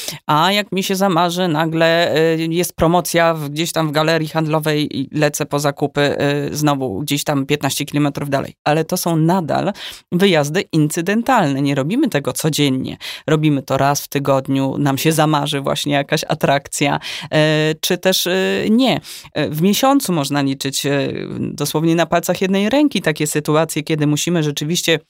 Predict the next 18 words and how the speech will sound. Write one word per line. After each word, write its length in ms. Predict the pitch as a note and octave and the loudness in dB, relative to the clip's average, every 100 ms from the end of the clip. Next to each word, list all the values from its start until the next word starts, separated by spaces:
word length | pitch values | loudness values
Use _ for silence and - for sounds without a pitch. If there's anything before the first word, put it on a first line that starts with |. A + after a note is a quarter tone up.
| - - - | -18 -10 -2
pokonać 460 | D3+ E3+ F3 D3 | 0 2 2 2
większy 400 | C#3 F#3+ A#3 - | 0 0 0 0
dystans 500 | D3+ C3+ - F#3 A#3 - - - | 0 -2 0 0 0 -6 -14 -2
niż 220 | C4 A#3 | 2 2
właśnie, 520 | F#3 F3 - D3+ C3 - _ _ _ _ _ - E3+ | 2 2 0 0 -2 -4 _ _ _ _ _ -4 -2
powiedzmy, 580 | D3+ C#3+ - C#3 C3+ | 2 0 0 0 0
e, 200 | G2+ C3+ | 0 0
do, 400 | C3+ C#3 C3+ C3 C#3+ C3+ C3+ | 0 2 2 0 -2 -2 -2
e, 60 | |
szkoły 420 | B2+ - D#3 D3+ C#3+ | -4 0 2 2 0
czy 140 | - | -4
przedszkola, 720 | - - - E3+ F3 F3 D3 | -4 -4 -2 2 2 2 0
czy, 400 | - - C#3 C#3 - | -4 -2 -2 -4 -6
czy 140 | D#3 | -2
do 140 | D3 | 0
pracy. 380 | C#3+ D#3 D3 D#3 D3 - - | 2 0 0 -6 -8 -12 -4
Nawet, 360 | G3 G3 G#3+ G#3+ | 0 2 0 0
e, 280 | G#3 G#3 | -2 -2